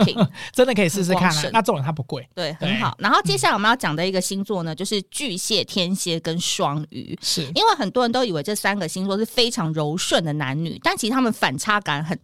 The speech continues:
Speaker 1: 大，而且他们喜欢有虐感，
Speaker 2: 嗯。
Speaker 1: 虐，虐待的虐，
Speaker 2: <laughs>
Speaker 1: 那种互动或玩具。
Speaker 2: 是。
Speaker 1: 比如说，就是天蝎，我刚刚讲了嘛，就是回到最一开始，他们就是非常喜欢 My Game，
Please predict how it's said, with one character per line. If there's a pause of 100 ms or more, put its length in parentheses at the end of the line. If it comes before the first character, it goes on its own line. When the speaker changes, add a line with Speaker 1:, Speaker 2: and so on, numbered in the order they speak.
Speaker 1:
大，
而
且
他
们
喜
欢
有
虐
感，
Speaker 2:
嗯。
Speaker 1:
虐，
虐
待
的
虐， (120)
Speaker 2:
<laughs>
Speaker 1:
那
种
互
动
或
玩
具。
Speaker 2:
是。 (300)
Speaker 1:
比
如
说，
就
是
天
蝎，
我
刚
刚
讲
了
嘛，
就
是
回
到
最
一
开
始，
他
们
就
是
非
常
喜
欢 (1080)
My
Game，